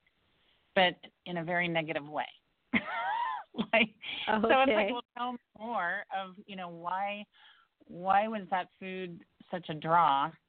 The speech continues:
Speaker 1: and then immediately such a bad thing?" Right? And so when we look at this time of year, there's so much tradition, custom,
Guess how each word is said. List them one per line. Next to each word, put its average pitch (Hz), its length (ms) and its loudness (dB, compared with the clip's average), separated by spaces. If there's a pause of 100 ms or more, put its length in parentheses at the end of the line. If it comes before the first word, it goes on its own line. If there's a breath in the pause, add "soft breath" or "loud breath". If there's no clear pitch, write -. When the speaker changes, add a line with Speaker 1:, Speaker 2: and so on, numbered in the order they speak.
(280)
Speaker 1:
and 175 120 -4
then 170 120 -2
immediately 165 1080 -4 (400)
such 175 160 -6
a 170 40 0
bad 139 580 0
thing?" 143 260 -4 (800)
Right? 147 260 -6 (540 loud breath)
And 190 440 6 (520)
so 208 420 4 (840)
when 214 420 2
we 202 340 -2
look 254 320 -4
at 233 160 -6
this 185 200 -2 (440)
time 196 280 2
of 170 180 -4
year, 156 560 0 (720 soft breath)
there's 185 320 0 (180)
so 220 180 8
much 214 280 4 (1000)
tradition, 175 880 -2 (680 soft breath)
custom, 170 800 0